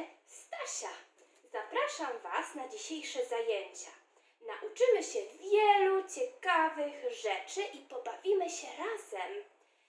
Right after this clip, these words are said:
Teraz zostawiam Was z panią Martą. Widzimy się potem. Miłej zabawy! Witajcie, drogie przedszkolaki.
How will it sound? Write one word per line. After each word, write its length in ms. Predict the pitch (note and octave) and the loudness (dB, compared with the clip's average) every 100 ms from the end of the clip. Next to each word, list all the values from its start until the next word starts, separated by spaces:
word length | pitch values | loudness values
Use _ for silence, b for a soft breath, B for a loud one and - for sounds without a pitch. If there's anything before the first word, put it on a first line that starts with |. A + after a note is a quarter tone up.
| b - | b -8
Teraz 540 | C4 A#3+ D4 C#5+ - B B | 0 2 2 0 -4 B B
zostawiam 760 | - D#4+ D#4+ B4+ B4 A4+ G#4+ - | -12 -10 -6 -4 2 2 2 0
Was 320 | F4 E4+ - | -4 -6 -10
z 40 | |
panią 400 | - D4+ D4 D#4 | -6 -4 -4 -4
Martą. 580 | D#4 C4 G3 F3+ - - F3+ - b b - | -6 -6 -10 -10 -14 -18 -18 -20 b b -20
Widzimy 360 | - G#4+ G4+ | -16 -12 -10
się 160 | - - | -10 -10
potem. 440 | - G4+ G#4+ F4 F4 - B B | -2 0 2 0 0 -6 B B
Miłej 380 | B3 A#3+ A#3 A#3 | -8 -2 0 0
zabawy! 600 | B3 - A#4+ G#4+ F#4+ G4+ - _ _ _ | 0 4 4 6 2 0 -4 _ _ _
Witajcie, 500 | - F4 F#4 - B3+ | -8 -2 -2 -2 -4
drogie 320 | B3 A#3 G#3+ | -4 -6 -8
przedszkolaki. 920 | - G#3 - - G#3 G3 D#3 - - | -6 -6 -6 -10 -4 -2 -4 -6 -20